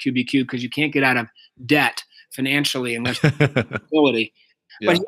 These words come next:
Speaker 1: always says, you know, "John, what's the number one takeaway from your Q B Q message?" And I always say, "Dave,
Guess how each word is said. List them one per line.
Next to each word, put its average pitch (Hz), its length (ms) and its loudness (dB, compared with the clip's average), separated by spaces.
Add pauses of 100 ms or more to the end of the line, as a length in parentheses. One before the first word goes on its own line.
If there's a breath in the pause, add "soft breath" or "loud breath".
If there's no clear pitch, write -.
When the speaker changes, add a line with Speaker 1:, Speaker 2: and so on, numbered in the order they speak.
(100)
Speaker 1:
always 269 240 6
says, 208 280 6
you 233 100 2
know, 233 120 2
"John, 254 320 4
what's 277 180 4
the 226 80 0
number 240 320 2
one 220 260 2
takeaway 196 560 4
from 190 240 0
your 175 120 6
Q 185 180 4
B 175 100 6
Q 170 200 0
message?" 147 440 -2
And 131 100 -6
I 131 60 -4
always 135 240 -4
say, 135 140 -4
"Dave, 147 360 0